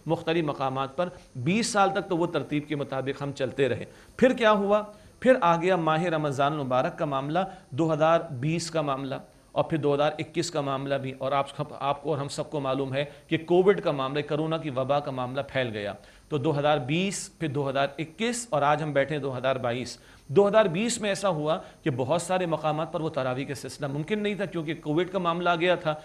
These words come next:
वो पब्लिक प्लेसेस पे कोई इस तरह का इम्कान नहीं रह-, नहीं रहा। बहुत सारे मका-, अक्सर ही मकामात पर ना हो सका, हमें फ़िक्र भी रही। तो फिर एक ख़्याल आया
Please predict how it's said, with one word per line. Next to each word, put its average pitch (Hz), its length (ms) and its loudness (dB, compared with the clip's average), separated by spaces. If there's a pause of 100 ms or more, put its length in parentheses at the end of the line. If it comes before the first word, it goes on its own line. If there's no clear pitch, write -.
(200)
वो 147 80 -4
पब्लिक 170 340 4
प्लेसेस 165 340 -4
पे 170 140 -2
कोई 151 140 -4
इस - 120 -8
तरह 143 140 -2
का 139 100 -2
इम्कान 135 460 -4
नहीं 175 260 0
रह-, 151 240 -2
नहीं 156 260 -2
रहा। 175 160 2
बहुत 143 240 -4
सारे 170 200 -2
मका-, 151 260 -6
अक्सर 208 280 -4
ही 214 80 2
मकामात 160 420 2
पर 165 240 -4 (240)
ना 170 180 4
हो 190 160 2
सका, 165 320 -2 (280)
हमें 165 180 2
फ़िक्र 170 240 0
भी 185 160 2
रही। 175 240 2 (280)
तो 180 60 0
फिर 190 240 4
एक 165 200 -2
ख़्याल 131 360 2
आया 135 280 -2